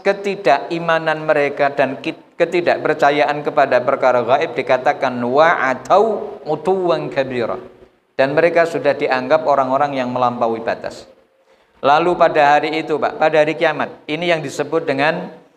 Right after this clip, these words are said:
asumsi mereka bahwa Tuhan berlaku adil, bahwa nanti akan ada malaikat yang memberikan kabar gembira kepada kami. Atas apa?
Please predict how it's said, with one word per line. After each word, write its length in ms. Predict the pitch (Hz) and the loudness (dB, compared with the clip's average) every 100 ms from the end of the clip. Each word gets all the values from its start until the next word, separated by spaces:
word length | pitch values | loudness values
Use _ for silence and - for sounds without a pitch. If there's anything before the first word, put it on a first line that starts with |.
| _ 139 | _ -4
asumsi 480 | 147 175 175 175 | -2 -2 -2 -2
mereka 480 | 165 165 160 151 135 | 0 2 2 2 0
bahwa 540 | 113 143 135 131 151 147 156 | 2 2 2 2 2 0 -2
Tuhan 400 | 151 143 151 147 | -2 -2 -2 -2
berlaku 480 | 127 135 135 135 | 0 0 0 -2
adil, 480 | 131 135 - 131 117 | 0 -2 0 -2 0
bahwa 320 | 131 120 131 | 2 4 2
nanti 480 | 165 151 156 151 170 | 2 0 -2 -4 -2
akan 400 | 143 - 147 147 | -2 0 0 0
ada 220 | 123 131 | 0 0
malaikat 880 | 131 127 131 135 156 156 - - - | 2 2 2 0 0 0 -2 -14 -8
yang 220 | 147 160 160 | 0 0 0
memberikan 480 | 151 135 135 147 143 | -2 -2 0 0 0
kabar 320 | 139 139 139 | 0 2 0
gembira 480 | 139 131 147 151 139 | -2 -2 0 2 2
kepada 400 | 151 143 135 127 | 0 0 2 0
kami. 300 | 127 127 135 | 0 -2 -2
Atas 320 | 156 160 143 | 2 2 2
apa? 420 | 147 120 - | 2 2 -2